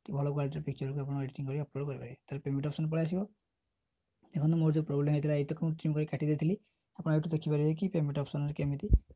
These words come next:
ପଇସା ମୋର କଟିଥିଲା। ତ ମୁଁ internet ବ୍ୟାଙ୍କରେ payment କରିଥିଲି, state ବ୍ୟାଙ୍କର, ଯାଇକି state ବ୍ୟାଙ୍କରେ click କରିକି ଦେଖାଉଛି ଆପଣଙ୍କୁ।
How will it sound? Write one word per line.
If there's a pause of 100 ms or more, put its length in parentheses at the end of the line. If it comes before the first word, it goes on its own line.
(200)
ପଇସା
ମୋର
କଟିଥିଲା। (520)
ତ
ମୁଁ
internet
ବ୍ୟାଙ୍କରେ
payment
କରିଥିଲି, (100)
state
ବ୍ୟାଙ୍କର, (300)
ଯାଇକି
state
ବ୍ୟାଙ୍କରେ
click
କରିକି
ଦେଖାଉଛି
ଆପଣଙ୍କୁ।